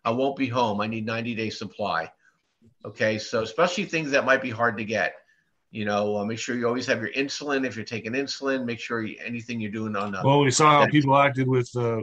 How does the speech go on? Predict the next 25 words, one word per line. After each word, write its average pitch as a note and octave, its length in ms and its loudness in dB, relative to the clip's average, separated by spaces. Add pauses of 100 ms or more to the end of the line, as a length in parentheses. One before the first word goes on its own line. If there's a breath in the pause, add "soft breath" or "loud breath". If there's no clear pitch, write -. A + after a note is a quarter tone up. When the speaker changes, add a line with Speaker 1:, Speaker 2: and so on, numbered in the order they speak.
(140)
Speaker 2:
toilet C#3 280 2
paper. A2+ 360 -2 (100)
<laughs> - 80 -18
Better E3 640 0
Speaker 1:
Yeah. - 240 6
Speaker 2:
get D3+ 100 0
your C#3+ 100 -2
toilet - 360 4
paper. - 420 -2 (520 loud breath)
Speaker 1:
Toilet C3+ 140 4
Speaker 2:
Oh, C3+ 240 10
my C#3+ 80 6
Speaker 1:
paper, C3+ 140 4
Speaker 2:
gosh. C3+ 140 2
Speaker 1:
paper - 180 -4 (200)
towels, A#2+ 480 6
wet A#2 320 2
wipes, C3+ 460 4
you A#2+ 80 -2
know, A2+ 140 0
that C3+ 180 4
kind B2+ 160 0
of A#2 80 -4
stuff. A2 320 0
But, B2 180 2